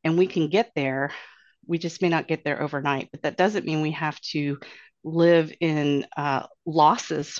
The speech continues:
right? Business losses for those first five years. So that is my first lie of the day.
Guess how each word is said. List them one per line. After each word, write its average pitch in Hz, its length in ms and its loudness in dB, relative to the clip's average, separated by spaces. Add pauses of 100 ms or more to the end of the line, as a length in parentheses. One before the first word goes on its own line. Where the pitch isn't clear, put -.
right? 165 240 0
Business 175 380 0
losses 143 380 -2
for 147 160 -8
those 139 200 -8
first - 280 -8
five - 200 -8
years. - 300 -8
So 147 160 -10
that 208 320 2 (380)
is 165 220 -4
my 151 160 -2
first - 500 0 (160)
lie 151 420 2
of 170 140 -10
the 165 80 -2
day. - 280 -2